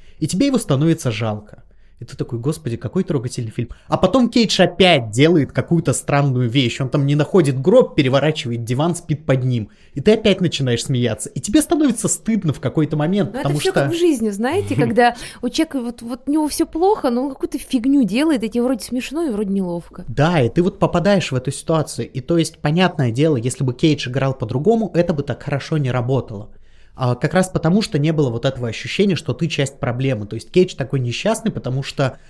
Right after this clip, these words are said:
Speaker 1: а, всякие сволочи, <laughs> вроде вот тебя, зритель, его высмеивают. И за счет этого создается действительно очень такой живой, запоминающийся образ. И вот, на мой взгляд, как раз именно здесь и нужно искать вот эту вот, э,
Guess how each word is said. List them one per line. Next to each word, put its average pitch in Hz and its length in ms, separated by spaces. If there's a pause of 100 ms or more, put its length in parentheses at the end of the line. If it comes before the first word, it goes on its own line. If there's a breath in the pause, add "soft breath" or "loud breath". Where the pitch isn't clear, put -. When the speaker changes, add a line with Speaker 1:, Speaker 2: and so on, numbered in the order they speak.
(140 soft breath)
Speaker 1:
а, 120 260
всякие 170 360
сволочи, 226 560
<laughs> 104 60
вроде - 280
вот - 180
тебя, 127 300
зритель, 117 400
его 131 180
высмеивают. 131 760 (500 soft breath)
И 165 340
за 151 160
счет 214 260
этого - 240
создается 156 460
действительно 139 460
очень 139 220
такой 127 200
живой, 135 300
запоминающийся 117 880
образ. 208 460 (320 soft breath)
И 190 80
вот, 214 160
на 202 80
мой 208 180
взгляд, 175 440
как - 180
раз 151 280
именно 180 360
здесь - 340
и 143 40
нужно 143 280
искать 165 300
вот 123 160
эту 120 120
вот, 117 320
э, 113 440